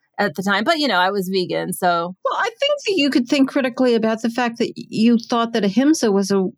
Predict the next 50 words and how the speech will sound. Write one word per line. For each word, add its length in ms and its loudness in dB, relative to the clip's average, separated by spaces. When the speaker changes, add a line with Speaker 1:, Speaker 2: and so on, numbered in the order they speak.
Speaker 2:
you 100 0
know, 440 2
it, 180 0
it 140 0
meant 240 2
a 80 4
lot 240 -2
to 120 0
you, 140 4
that 200 -2
concept 760 -2
of, 180 -2
of, 300 -4
um, 380 0
peace 480 2
and 180 2
nonviolence. 200 0
Speaker 1:
Nonviolence, 760 2
right. 240 0
Speaker 2:
Like, 220 -2
I'm 120 2
sure 220 0
you 140 4
thought 280 -4
Speaker 1:
Yeah. 160 2
Speaker 2:
deeply 380 2
about 300 -2
that, 420 -4
but 140 0
there 100 2
was 140 0
something 260 2
else 220 -2
that 160 -2
I 80 2
think 280 2
is 140 0
bothering 420 2
you 120 4
now 180 -2
that 140 -4
you 80 -4
didn't 320 -2
think 220 -4
as 180 -8
much 160 -12
about. 260 -10
Speaker 1:
Well, 320 0
you 140 -2
know, 540 2